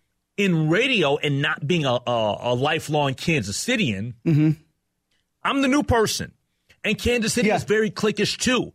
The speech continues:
Speaker 1: Like, a lot of places that you go to, Minnesota's not the only place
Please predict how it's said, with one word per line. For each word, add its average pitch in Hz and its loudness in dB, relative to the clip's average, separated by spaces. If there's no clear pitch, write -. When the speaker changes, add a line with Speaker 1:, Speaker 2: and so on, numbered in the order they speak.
Speaker 1:
Like, 202 -2
a 180 2
lot 233 2
of - -2
places 185 0
that 180 -2
you 175 -2
go 156 0
to, 202 -2
Minnesota's 233 2
not 170 -2
the 156 -4
only 165 2
place 139 -2